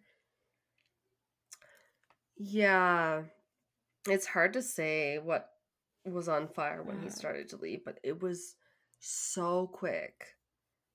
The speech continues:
Speaker 1: from the sounds of it. It was minutes. So, like, ugh.
Speaker 2: Yeah.
Speaker 1: I know, I keep, and then the only thing I could picture for this one, I don't know if we were talking about that beforehand, but how it's <laughs> hard to picture houses, like, stuff that you haven't,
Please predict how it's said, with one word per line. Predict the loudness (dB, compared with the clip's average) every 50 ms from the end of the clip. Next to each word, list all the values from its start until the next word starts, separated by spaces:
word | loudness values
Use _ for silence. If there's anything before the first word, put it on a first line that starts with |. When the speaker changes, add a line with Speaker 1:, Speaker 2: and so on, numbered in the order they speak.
| _ _ _
Speaker 1:
from | -6 -2 -2 -2
the | -2
sounds | -2 -4 -6 -4 -4 -6 -8 -8
of | -6
it. | -6 -6
It | -6 -6
was | -8 -8 -8
minutes. | -8 -8 -6 -4 -4 -4 -2 -4 -4 -6 -6 -10 -14 -16 -16
So, | -16 -14 -12 -10 -8 -8 -8 -8
like, | -8 -10 -10 -12 -14 -18 -20 -20 -20 _ _ _ _ _ _ _ _ 2
ugh. | 2 2
Speaker 2:
Yeah. | 2 0 -4 -8 -10 -10 -12 -14 -14 -16 -18 _ _ _ _ _ _ _ _ _ _ _ _ _ _ -4 0 2
Speaker 1:
I | 4
know, | 4 4
I | 4 2
keep, | 2 0 -4 -4 -2
and | -2 0 2
then | 2 2 2 2 -2 -2 -2
the | 0 0
only | 0 0 0 -2
thing | -2 -2
I | -2 -2
could | -4 -8 -8 -6
picture | -6 -6 -6 -6 -10 -10
for | -10 -8
this | -6 -6 -6 -6 -8
one, | -8 -8 -8 -8 -8 -12 -12 -14 _ _ _ _ _ _ _ _ _ _ _ _ _ _ _ _ _ _ _ _ _ -12 -10
I |
don't | -10 -10 -10
know | -12
if | -12 -12 -10
we | -10
were | -10
talking | -10 -12 -14 -14 -12 -12
about | -10 -8 -8
that | -8 -8 -10
beforehand, | -10 -10 -6 -4 -4 -4 -4 -6 -6
but | -8 -6
how | -6 -6 -6 -6
it's | -6 -8 -4
<laughs> |
hard | 0 2 2 2 0
to | -2
picture | -6 -4 -4 -4 -4 -2 -2 -2 -2 2 8 10
houses, | 10 10 10 8 -2 -6 -4 -6 -6 -6 -10 _ _ -8
like, | -6 -6 -6
stuff | -6 -2 0 2 2 2 0 -2
that | -4 -2
you | -2 -2 0
haven't, | 2 2 2 2 -2 -6 -6 -8